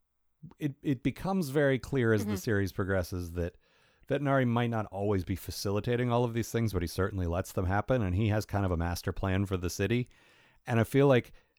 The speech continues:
Speaker 1: this is this particular cog's purpose.
Speaker 2: Yes.
Speaker 1: Like, he did do that. He did fulfill,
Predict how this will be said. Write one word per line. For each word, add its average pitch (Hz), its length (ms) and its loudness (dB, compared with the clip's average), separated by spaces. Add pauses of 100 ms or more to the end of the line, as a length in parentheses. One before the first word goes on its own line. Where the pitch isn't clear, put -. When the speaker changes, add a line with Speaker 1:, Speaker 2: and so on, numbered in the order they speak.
(120)
Speaker 1:
this 110 380 2
is 104 280 -2
this 107 160 2
particular 101 680 0
cog's 90 800 0 (460)
purpose. - 640 -4 (320)
Speaker 2:
Yes. 180 460 -6
Speaker 1:
Like, 95 280 0 (300)
he 110 140 -2
did 120 260 2
do 110 140 4
that. 92 220 2
He 98 120 -6
did 98 260 0
fulfill, 98 600 2